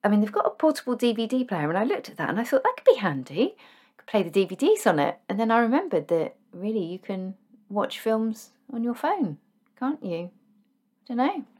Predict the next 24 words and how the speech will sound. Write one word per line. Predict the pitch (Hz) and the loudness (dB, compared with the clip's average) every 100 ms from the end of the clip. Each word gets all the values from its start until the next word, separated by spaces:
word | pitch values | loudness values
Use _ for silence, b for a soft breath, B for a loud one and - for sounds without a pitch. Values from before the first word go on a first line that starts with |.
| b b b b b _ | b b b b b _
Maybe. | 165 214 240 - 320 - | -2 0 0 0 -4 -8
I | 180 | -10
think | - 277 | -2 -2
that, | 214 196 208 | 0 0 0
in | 214 | -2
fact, | 202 302 190 - - _ _ _ _ 208 | 0 0 0 -6 -20 _ _ _ _ -4
it's | 190 - - | -4 -6 2
already | 233 233 254 269 | 4 6 6 2
gone. | 202 160 147 - | 2 0 -2 -10
So | - 226 | 4 8
there | 220 | 10
you | 220 214 | 10 10
are. | 185 160 b b | 8 6 b b
Somebody | - 240 226 180 | 0 4 4 4
has | 175 170 | 0 2
found | 190 180 | 2 2
a | |
use | 180 180 - | -2 -6 -4
for | 165 | -2
it. | 160 - b b b | -2 -4 b b b
Um, | 175 165 165 165 | 2 4 4 2
in | - 180 | -2 -4
the | |
meantime, | 180 190 185 180 160 160 | -2 -2 -4 -2 0 -2